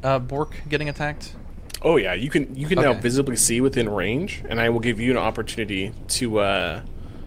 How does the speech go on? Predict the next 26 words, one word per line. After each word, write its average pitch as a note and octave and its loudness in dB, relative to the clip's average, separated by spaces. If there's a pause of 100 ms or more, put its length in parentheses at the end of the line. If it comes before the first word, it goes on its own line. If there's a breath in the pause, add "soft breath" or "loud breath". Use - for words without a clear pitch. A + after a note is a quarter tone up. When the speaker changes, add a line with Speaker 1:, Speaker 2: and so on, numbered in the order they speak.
(280 loud breath)
Speaker 2:
to - -6
make G#2 0
a, F#2 4 (220)
a G2+ 0
perception A2 -2
or G2+ 0
investigation G2 -2
check B2 -2
as G#2 0
well G#2 0 (360 loud breath)
to A#2+ -4
see A#2+ 2
if G#2 -8
you A2 -6
can A2 -4
tell, G2+ -2 (100)
um, F#2 -4 (400)
now A#2 -4
that D2+ -6
he B2+ -6
has G#2 -4
blood G#2 0
drawn G2+ 0
from F#2+ -8
his G2 -8
body, G2 0